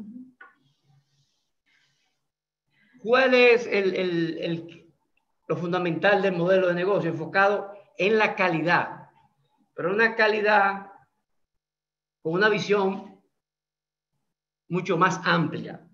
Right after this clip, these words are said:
O sea, no solamente es una industria moderna que está cerca de los agricultores para, para que convencer a esos, a esos agricultores a que cambien de ser ganaderos o, o que compartan su ganadería,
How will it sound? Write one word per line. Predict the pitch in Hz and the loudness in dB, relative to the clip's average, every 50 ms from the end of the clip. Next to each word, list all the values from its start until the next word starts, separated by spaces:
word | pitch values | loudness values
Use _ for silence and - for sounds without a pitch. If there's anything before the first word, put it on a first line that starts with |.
| _ _ _ | _ _ _
O | - | -6
sea, | 151 170 156 | -4 -2 -2
no | 160 175 | -2 -2
solamente | 175 214 220 220 214 220 226 226 214 208 170 196 190 - - - - - - _ _ | -2 0 0 2 2 2 2 2 0 0 -2 -4 -6 -6 -8 -16 -20 -20 -20 _ _
es | - 185 196 | 0 2 4
una | 220 226 226 220 | 4 4 4 2
industria | 208 190 170 196 220 220 233 226 | 2 2 2 0 2 2 2 2
moderna | 226 208 196 185 185 196 214 214 214 202 190 185 185 185 185 185 - - - - _ _ _ _ | 2 2 2 4 4 4 6 6 4 4 2 2 0 0 -2 -4 -10 -20 -20 -20 _ _ _ _
que | - - | -16 -10
está | - 165 160 | -8 -6 -4
cerca | 156 - 185 185 185 | -2 -2 -2 -2 0
de | 185 185 | 0 2
los | 180 175 | 2 0
agricultores | 175 175 170 175 160 - - 170 175 175 180 180 | 0 -2 -4 -6 -6 -4 0 2 4 4 4 2
para, | 175 170 156 151 156 156 156 - - - - - _ _ _ _ _ _ _ _ | 0 -2 -2 0 0 -2 -4 -6 -10 -18 -20 -20 _ _ _ _ _ _ _ _
para | 147 143 156 156 147 151 | -6 -4 -4 -4 -4 -2
que | 160 165 160 - - - - - _ _ - | 0 0 0 -2 -4 -8 -14 -20 _ _ -6
convencer | 160 151 147 139 151 147 135 - - 160 175 190 202 | -4 -4 -4 -4 -6 -8 -8 -4 0 2 2 4 4
a | 196 | 2
esos, | 185 190 190 175 - | 2 0 -2 -2 -2
a | - | -4
esos | 151 160 185 | -4 -4 -4
agricultores | 170 185 185 170 180 170 165 185 190 185 185 190 196 190 185 - - - _ _ _ _ _ _ _ _ _ - | -4 -4 -4 -6 -6 -6 -2 0 2 2 2 2 -2 -4 -8 -12 -20 -20 _ _ _ _ _ _ _ _ _ -6
a | 151 151 | -6 -4
que | 151 156 143 | -4 -6 -4
cambien | - 156 160 170 170 185 175 | 0 0 0 2 2 0 -2
de | 170 160 | -2 -2
ser | 135 170 175 | -2 0 0
ganaderos | 175 180 175 175 170 160 170 180 180 175 175 175 | 0 0 0 0 0 2 2 4 4 4 4 2
o, | 160 156 151 151 143 147 139 - 151 143 | 2 2 0 -2 -2 -4 -4 -4 -6 -6
o | 143 | -6
que | - 156 - | -6 -8 -8
compartan | - 156 160 156 139 - 185 196 208 202 208 196 | -6 -6 -6 -6 -4 2 4 4 4 4 0 -2
su | 170 185 185 | -2 0 0
ganadería, | 180 180 180 180 180 180 185 196 196 185 180 175 160 170 - | 0 -2 -2 0 0 0 2 2 2 2 0 0 -4 -6 -10